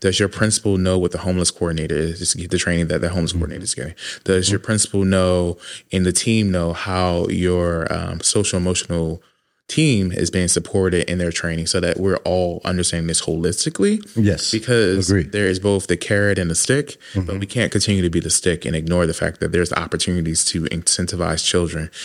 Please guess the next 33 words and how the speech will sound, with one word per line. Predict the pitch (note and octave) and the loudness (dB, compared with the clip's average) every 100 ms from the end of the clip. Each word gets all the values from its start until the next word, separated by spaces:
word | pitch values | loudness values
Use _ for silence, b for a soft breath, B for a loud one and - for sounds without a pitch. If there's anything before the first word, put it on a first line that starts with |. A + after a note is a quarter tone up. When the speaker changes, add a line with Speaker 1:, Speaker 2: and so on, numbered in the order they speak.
| B | B
Speaker 1:
to | - F#2 | 0 2
be | E2+ D2+ | 2 2
who | E2 | -2
they | C2+ B1 | -2 -4
are | - B1 A#1+ F#2 B B | -4 -6 -6 -8 B B
and | G2 | -2
create | - G#2 F2 | 2 2 2
environments | D#2+ D#2+ D#2+ G1+ - - - - | 0 -2 -2 -2 -2 -2 -2 0
where | F#2 E2 | 0 2
they | E2 | 0
can | - F2 D#2 | -2 -2 -2
be | D2 | -4
who | F2 F2 | -4 -4
they | - G1+ | -4 -6
are. | G1+ - - | -8 -10 0
Speaker 2:
And | D3 C#3+ | 2 4
you | D3+ F3 | 4 4
have | D3 | 2
such | - B2 | 2 2
a | G#2+ | 4
unique | G#2+ G2+ G2+ | 4 4 2
perspective | - D#2+ - G2 G2 E2+ D#2+ D2+ | -2 -6 -2 -2 -2 -2 -4 -6
because | - A2 G2+ F2+ | -2 0 2 2
you, | G2+ G2 F#2 E2+ - _ _ _ - | 2 4 2 -2 -10 _ _ _ -4
you | C#3+ A2 F#2+ | 0 2 2
went | E2 A2 - | 2 0 -2
through | - F#2 | -2 0
Baltimore | E2 E2+ F2 | 2 0 0
City | - F2 D2+ | 0 -2 -2
Public | - D2+ - | -4 -6 -6
Schools, | - A2+ - - - | -6 -4 -4 -6 -4
right? | D#2 F#2 | 0 0
Speaker 1:
Mm-hmm. | G2 - - | -2 -10 -20